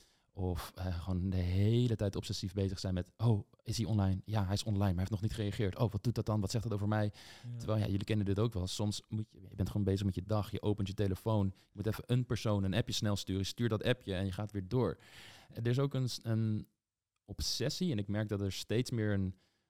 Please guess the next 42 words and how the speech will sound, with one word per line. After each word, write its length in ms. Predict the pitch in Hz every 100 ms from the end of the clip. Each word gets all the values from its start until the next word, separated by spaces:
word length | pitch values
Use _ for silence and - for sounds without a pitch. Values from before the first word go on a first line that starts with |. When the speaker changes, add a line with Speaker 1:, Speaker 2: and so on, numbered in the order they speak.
| _
Speaker 1:
bijna 500 | - 95 117 123 113 107
een, 280 | 104 101 95
een 120 | 98
soort 360 | - 95 90 95
recht 380 | 90 107 127
dat 100 | 113
mensen 260 | - 110 -
ervaren 320 | - 101 113
van, 100 | 107
"Ja, 60 | 101
als 180 | 107 123
ik 60 |
een 60 | 127
bericht 240 | 113 117
stuur 380 | - - 113 120 -
en 100 | 98
we 60 |
zijn 140 | 95 104
aan 60 |
het 100 | 98
daten, 240 | 107 117 113
moet 80 | 98
er 60 |
ook 80 | 98
snel 300 | - - 120
op 100 | 120
gereageerd 600 | - 101 101 92 123 120
worden. 360 | 113 113 117 107 - - -
En, 380 | - 101 101 95
en 500 | 98 95 95 95 - _ _ -
als 160 | 101
dat 120 | 101
niet 200 | 101 127
gebeurt, 420 | - 98 120 117 104
dan 120 | 95
zegt 160 | 117
dat 120 | - 104
heel 180 | 117
veel 140 | 110 107
over 260 | 104 98
hoe 240 | 92 101 110
ik, 200 | -